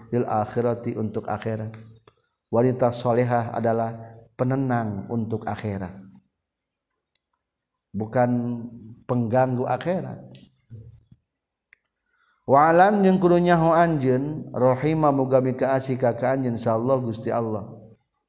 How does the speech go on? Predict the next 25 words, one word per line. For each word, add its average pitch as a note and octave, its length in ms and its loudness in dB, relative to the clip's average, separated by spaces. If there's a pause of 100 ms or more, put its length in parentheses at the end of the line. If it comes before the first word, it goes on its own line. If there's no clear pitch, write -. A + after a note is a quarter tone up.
(760)
Annal D#3 400 4
khilafa, D#3+ 560 4
kana D3 240 4
saestuna C#3 640 2
ikhtilaf, B2 640 0 (720)
fi A#2 160 0
qaunin C#3 480 2
nikah, D3 400 2
dina C#3 240 0
kabuktianan C3+ 720 2
nikah, C3+ 400 2
afdalu, C3 560 4
eta B2+ 240 4
leuwih B2 240 2
afdal, B2 800 2 (240)
au C3 140 6 (100)
tarkuhu, C#3 720 0
atawa C#3 480 2
tinggalna C#3 480 2
itu C#3 240 -4
nikah, F#3 320 -2 (720)
afdalu, C#3 560 2
eta C#3 160 0
leuwih C#3 240 0
afdal. A#2 560 -2